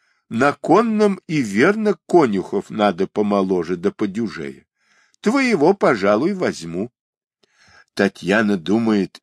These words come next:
и вправду это она сама барыню надоумила. Хлоп ей в ноги: Помилуй, барыня-сударыня,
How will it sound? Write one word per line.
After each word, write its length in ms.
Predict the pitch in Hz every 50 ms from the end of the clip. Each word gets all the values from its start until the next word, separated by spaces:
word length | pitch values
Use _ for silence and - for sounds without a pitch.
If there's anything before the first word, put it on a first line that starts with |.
| _
и 160 | - 117 98 92
вправду 880 | - - _ - 101 107 135 156 151 135 101 90 85 - 82 78 76 -
это 360 | - 117 98 - - 90 90 87
она 220 | 87 87 87 82
сама 540 | - - - 110 113 110 101 101 98 87 78
барыню 580 | - - 113 117 101 87 85 80 80 80 85
надоумила. 800 | 82 87 104 95 92 104 104 92 80 78 73 69 69 69 78 82 _ _ _ _ _ _ _ _ _ _ _
Хлоп 560 | - - - - 98 110 165 208 202 - -
ей 220 | 127 143 147 131
в 120 | 113 104 113
ноги: 460 | 131 147 143 110 87 80 - 107 _ _ _ _ _ _ _ _ _ _ _ _ _ _
Помилуй, 680 | - 147 160 165 156 160 185 202 180 143 113 101 92 92
барыня-сударыня, 1300 | 87 85 - 165 170 143 113 110 104 104 107 101 - - 123 113 104 107 101 87 78 76 76 78 85 -